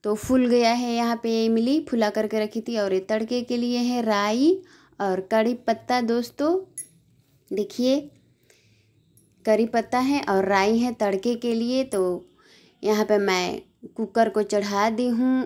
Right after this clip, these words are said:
और कुकर गरम हो गया है दोस्तों, तो इसमें तेल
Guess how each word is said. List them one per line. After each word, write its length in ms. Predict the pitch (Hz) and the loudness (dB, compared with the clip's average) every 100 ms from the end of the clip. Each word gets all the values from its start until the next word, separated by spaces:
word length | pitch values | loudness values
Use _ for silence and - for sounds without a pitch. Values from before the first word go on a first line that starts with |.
| - | -4
और 300 | 175 170 170 | -6 -4 -6
कुकर 460 | 165 196 190 190 175 | -8 -10 -4 -2 0
गरम 400 | 170 180 190 226 | 2 2 2 2
हो 220 | 233 233 214 | 2 2 2
गया 260 | 226 220 | 2 2
है 200 | 226 233 220 | 0 0 -2
दोस्तों, 420 | 220 226 247 247 | -2 -4 -4 -6
तो 220 | 240 185 | -4 -4
इसमें 300 | 175 - 185 | -4 -2 -4
तेल 360 | 175 214 240 277 | 0 0 2 0